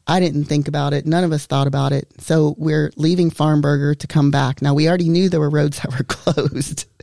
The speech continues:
because we had to, we couldn't get to her dorm. So we did have to pick her up in another area. So now we're like, "Well, how are we gonna get back to her dorm?" And she's like, "We'll just go to the visitor parking." And so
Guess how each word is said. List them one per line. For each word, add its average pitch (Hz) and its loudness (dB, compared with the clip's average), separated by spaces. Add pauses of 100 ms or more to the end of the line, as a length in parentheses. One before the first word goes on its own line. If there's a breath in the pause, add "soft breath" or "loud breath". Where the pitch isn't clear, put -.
(340 loud breath)
because 185 0
we 160 0
had 143 0
to, - -2 (340 loud breath)
we 160 2
couldn't - 0
get 160 -2
to 170 0
her 147 0
dorm. 139 0 (240 soft breath)
So - -2
we 160 4
did 156 2
have 143 -2
to - -14
pick 151 -2
her 151 0
up 143 0
in - -4
another 139 -2
area. 170 2
So 147 -4
now 151 2
we're 147 0
like, 120 -6
"Well, 139 -2
how 139 -2
are 147 2
we 151 0
gonna 160 0
get - -4
back 110 -6
to 156 -2
her 160 0
dorm?" 185 2
And 139 0 (320 loud breath)
she's 165 -4
like, 160 0
"We'll 175 0
just 190 -2
go 190 2
to 190 0
the 165 0
visitor 170 0
parking." 165 0 (380 loud breath)
And 160 2 (100)
so 139 -2